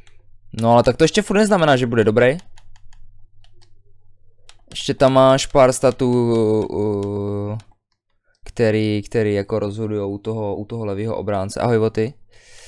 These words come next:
Poslední dva če-, tak pojďme na dvou walkouty. Pojďme, pojďme, pojďme. Jedna ta narozeninová karta, kdyby mě padla. I kdyby to bylo cokoliv prdelního, tak prostě jedna narozeninová, narozeninová karta a budu spoko. Ne.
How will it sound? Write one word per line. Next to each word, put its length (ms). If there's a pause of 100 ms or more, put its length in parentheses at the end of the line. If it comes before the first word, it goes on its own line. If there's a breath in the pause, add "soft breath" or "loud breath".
(960 loud breath)
Poslední 380
dva 200
če-, 340
tak 140
pojďme 220
na 80
dvou 220
walkouty. 760 (320 loud breath)
Pojďme, 260
pojďme, 320
pojďme. 300
Jedna 220
ta 80
narozeninová 640
karta, 280
kdyby 160
mě 120
padla. 280
I 40
kdyby 160
to 100
bylo 120
cokoliv 380
prdelního, 460
tak 120
prostě 240
jedna 220
narozeninová, 800 (120)
narozeninová 1000
karta 500
a 140
budu 160
spoko. 480 (680 soft breath)
Ne. 320